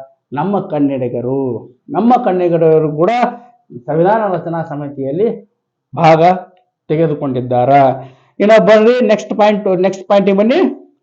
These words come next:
ಸಂವಿಧಾನ ಕರಡು ಸಮಿತಿಯ ಸದಸ್ಯರ ಸಂಖ್ಯೆ ಎಷ್ಟಿತ್ತು?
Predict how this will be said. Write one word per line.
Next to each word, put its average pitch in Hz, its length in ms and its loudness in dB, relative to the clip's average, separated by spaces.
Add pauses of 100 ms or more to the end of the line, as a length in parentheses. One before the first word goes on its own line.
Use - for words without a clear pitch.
ಸಂವಿಧಾನ 294 680 4 (1040)
ಕರಡು 302 360 4
ಸಮಿತಿಯ 254 400 2
ಸದಸ್ಯರ 277 520 2
ಸಂಖ್ಯೆ 214 580 -2
ಎಷ್ಟಿತ್ತು? 143 920 -4